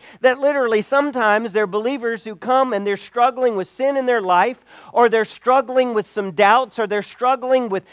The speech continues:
maybe a sense of legalism about this issue or that issue, and our job is not to push them down, not to jump on them, but to come alongside them and to pick them up, to carry them.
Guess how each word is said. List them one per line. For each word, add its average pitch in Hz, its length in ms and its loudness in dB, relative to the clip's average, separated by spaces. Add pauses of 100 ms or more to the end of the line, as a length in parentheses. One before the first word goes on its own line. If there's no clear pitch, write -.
(140)
maybe 240 320 -2
a 214 60 4
sense 247 360 0
of 175 140 -8
legalism 233 640 -2
about 170 300 -2
this - 220 -6
issue 254 320 -10
or 202 100 -2
that 214 240 2
issue, 240 400 -8 (240)
and 202 160 0
our 233 120 2
job 226 480 4
is 170 140 -6
not 233 260 0
to 208 80 -8
push - 340 -6
them 269 200 -4
down, 185 440 0
not 226 240 -2
to 240 100 -8
jump 220 420 0
on 240 300 4
them, 175 240 -2 (240)
but 226 160 2
to 220 80 -2
come 254 260 2
alongside 233 720 4
them 220 180 -2
and 214 140 -2
to 190 80 -8
pick - 320 -4
them 196 180 0
up, 170 300 0 (300)
to 220 100 -4
carry 226 420 4
them. 147 240 -4